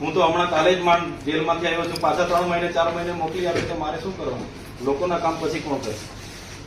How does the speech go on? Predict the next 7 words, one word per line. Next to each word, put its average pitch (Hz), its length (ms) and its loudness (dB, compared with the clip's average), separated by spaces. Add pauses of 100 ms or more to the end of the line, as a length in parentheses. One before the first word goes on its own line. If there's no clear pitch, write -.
(1400)
એટલે 147 140 2
બધાને 156 440 4 (480)
આપણા 160 220 2
પ્રાયોજના 180 540 4
મેડમને 175 380 0
કહો, 208 140 0
લાઈવ 160 300 6